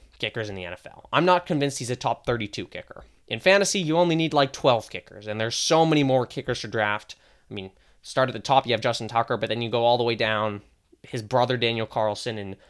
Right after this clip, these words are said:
even further down to Younghoe Koo on the Falcons. There are so many better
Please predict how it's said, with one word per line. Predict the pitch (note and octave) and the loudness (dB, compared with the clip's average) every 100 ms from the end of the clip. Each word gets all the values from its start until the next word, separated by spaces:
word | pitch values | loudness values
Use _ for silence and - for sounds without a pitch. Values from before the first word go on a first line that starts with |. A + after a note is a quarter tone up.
| _ - | _ -6
even | D3+ D3 | -2 0
further | C#3 C3+ A#2+ | 0 -2 0
down | A2+ A2 | 0 0
to | A2 | -2
Younghoe | G#2 G#2+ G#2 G#2 | -4 -4 -4 -6
Koo | - G#2 | -6 -6
on | F#2+ F#2+ | -6 -6
the | F#2 F#2 | -8 -6
Falcons. | G#2+ F#2+ - F#2+ F#2+ G2+ _ _ | -2 -2 -4 -10 -14 -16 _ _
There | - D3+ | 2 4
are | D3+ | 4
so | D3 - C#3+ C#3 C#3 - _ | 2 2 4 4 2 -4 _
many | - A#2 G#2+ | -2 0 0
better | G2+ F#2 F2 F2+ | -2 -4 -6 -12